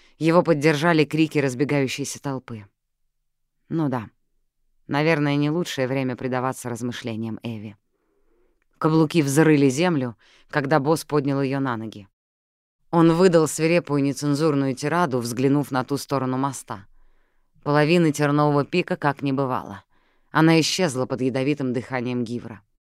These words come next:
Эви вздрогнула, к горлу подкатила желчь, когда на глаза попалось тающее тело человека, еще живого,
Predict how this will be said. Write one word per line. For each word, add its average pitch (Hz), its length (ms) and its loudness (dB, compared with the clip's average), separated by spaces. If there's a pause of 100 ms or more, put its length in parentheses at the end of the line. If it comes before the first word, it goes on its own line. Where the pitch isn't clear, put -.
(580)
Эви 156 260 2
вздрогнула, 143 800 -2 (480)
к 143 60 -6
горлу 147 480 2
подкатила 143 580 -6
желчь, 143 520 -4 (440)
когда 143 340 2
на 139 120 -2
глаза 139 340 -2
попалось 135 560 -4
тающее 151 540 -6
тело 123 320 -6
человека, 117 640 -10 (640)
еще 139 340 -2
живого, 123 560 -2